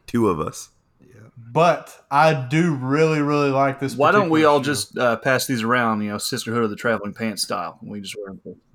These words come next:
Speaker 4: big life.
Speaker 3: <laughs> Rotate.
Speaker 2: All right,
Speaker 1: That's what I'm
Speaker 2: so let's
Speaker 1: talking
Speaker 2: say,
Speaker 1: about.
Speaker 2: so John Rell, not, the ones are y'all's favorite Jordan,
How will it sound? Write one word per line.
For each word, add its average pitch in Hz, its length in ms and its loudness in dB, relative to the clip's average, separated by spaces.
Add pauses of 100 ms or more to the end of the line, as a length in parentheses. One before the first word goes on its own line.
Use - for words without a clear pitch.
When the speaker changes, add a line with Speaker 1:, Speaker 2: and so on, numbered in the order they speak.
(160)
Speaker 4:
big 104 180 -6
life. 104 240 -4 (1300)
Speaker 3:
<laughs> - 0 -
Rotate. 151 760 -6 (1300)
Speaker 2:
All 180 80 -10
right, 135 200 -4
Speaker 1:
That's 135 120 -10
what 92 100 0
I'm 143 140 2
Speaker 2:
so 135 100 0
let's - 220 -2
Speaker 1:
talking 147 160 -2
Speaker 2:
say, 131 60 -4
Speaker 1:
about. - 160 -12
Speaker 2:
so 127 380 -6 (100)
John 143 520 -6
Rell, 131 520 -4 (280)
not, 139 300 -6
the 131 80 -6
ones 139 600 -4
are 127 140 -8
y'all's 135 360 -4
favorite 135 360 -6
Jordan, 120 520 -8